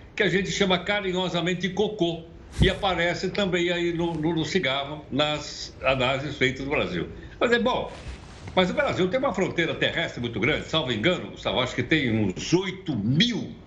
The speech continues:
quilômetros de fronteira terrestre. Olha, pra tomar conta disso é muito difícil. Mas quando a gente sabe, não é, que o cigarro vem principalmente do nosso vizinho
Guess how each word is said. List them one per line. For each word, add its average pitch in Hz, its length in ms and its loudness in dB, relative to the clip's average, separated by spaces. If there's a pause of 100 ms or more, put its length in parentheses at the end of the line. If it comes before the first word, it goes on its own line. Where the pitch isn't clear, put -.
(180)
quilômetros 165 680 2
de 131 80 -4
fronteira 147 480 0
terrestre. 92 420 0
Olha, 117 300 0 (500)
pra 190 100 2
tomar 185 280 4
conta 139 260 0
disso 139 380 0 (260)
é 180 60 6
muito 113 180 4
difícil. 139 480 0 (300)
Mas 247 200 2
quando 294 220 0
a 262 80 2
gente 220 240 -2
sabe, 120 420 -2 (500)
não 110 100 4
é, 113 300 0 (380)
que 262 100 2
o 285 80 6
cigarro 175 640 0
vem 139 240 -2
principalmente 156 1300 0
do 110 180 -2
nosso 113 400 0
vizinho 127 540 0